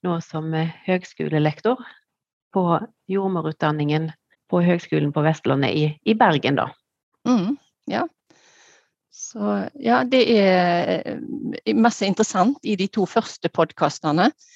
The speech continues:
Speaker 2: Eh, så vi legger jo til grunn at dere har hørt de to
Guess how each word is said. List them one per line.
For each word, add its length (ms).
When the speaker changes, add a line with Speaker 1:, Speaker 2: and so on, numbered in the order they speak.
Speaker 2:
Eh, 340
så 180
vi 80
legger 320
jo 140
til 180
grunn 300
at 140
dere 240
har 160
hørt 340
de 160
to 340